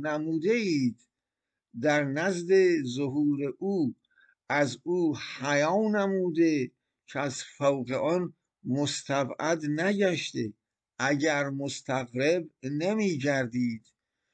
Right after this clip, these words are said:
که کل کینونیات و اعمال اهل بیان نزد او مثل حدیقه است در کف او،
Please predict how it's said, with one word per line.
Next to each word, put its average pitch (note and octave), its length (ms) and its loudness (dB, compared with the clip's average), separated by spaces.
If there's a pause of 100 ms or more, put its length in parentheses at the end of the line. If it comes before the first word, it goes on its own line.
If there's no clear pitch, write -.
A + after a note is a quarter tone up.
(220)
که D3 180 -2
کل G3+ 640 2
کینونیات D3 1600 0
و C3+ 60 -8
اعمال F3 1120 0
اهل C#3+ 400 -4
بیان D3 1080 -2
نزد C3 340 -6
او E3+ 480 2 (400)
مثل F#3+ 640 4
حدیقه D3 680 -2
است G3 800 -2
در C#3+ 220 -2
کف - 500 -2 (120)
او، A2+ 220 -4